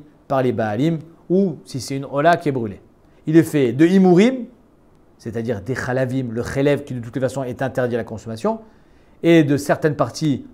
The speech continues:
de le, l'animal qui sont brûlées sur le misbéach.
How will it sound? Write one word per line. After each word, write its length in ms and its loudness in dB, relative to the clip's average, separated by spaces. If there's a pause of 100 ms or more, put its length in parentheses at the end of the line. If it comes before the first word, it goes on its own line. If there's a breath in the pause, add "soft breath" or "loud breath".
(140)
de 160 -4
le, 400 0 (680)
l'animal 400 -2 (160)
qui 80 -18
sont 140 -4
brûlées 560 6 (520)
sur 260 6
le 60 10
misbéach. 480 2